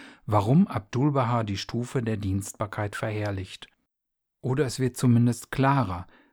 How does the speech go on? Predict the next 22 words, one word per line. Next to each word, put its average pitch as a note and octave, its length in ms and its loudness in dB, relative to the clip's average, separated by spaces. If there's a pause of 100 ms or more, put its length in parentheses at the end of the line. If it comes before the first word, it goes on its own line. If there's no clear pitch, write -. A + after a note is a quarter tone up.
(100)
als - 220 -2
es - 240 -4
ohne B2 480 8
dieses G#2+ 480 -2
neue A#2+ 440 4
und A2 220 2
doch - 140 -2
seit A2 240 -2
Ewigkeit C3 720 -4
gültige B2+ 440 0
Menschenbild G#2+ 720 0
möglich A2+ 480 -2
war. F#2 300 -10 (1600)
Denn A2 200 2
Dienst C#3+ 480 2
war D3 360 0
und C3+ 180 2
ist - 300 -6
für A#2+ 160 -2
Abdul-Baha A2+ 680 0
der G2 300 -4
Weg, A2+ 320 -2